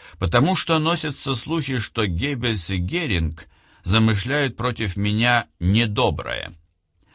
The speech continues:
В случае моего ареста Геббельсу и Герингу будет сообщено, что настоящий документ находится за границей.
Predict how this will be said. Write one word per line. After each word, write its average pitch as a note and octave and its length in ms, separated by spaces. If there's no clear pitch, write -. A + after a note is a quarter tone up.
В - 80
случае G#2+ 460
моего E2+ 460
ареста D#2 640
Геббельсу C#3+ 640
и A2+ 120
Герингу B2 580
будет G#2+ 360
сообщено, D#2 840
что - 220
настоящий C#3+ 600
документ C3 600
находится C3 720
за A#2+ 180
границей. E2 760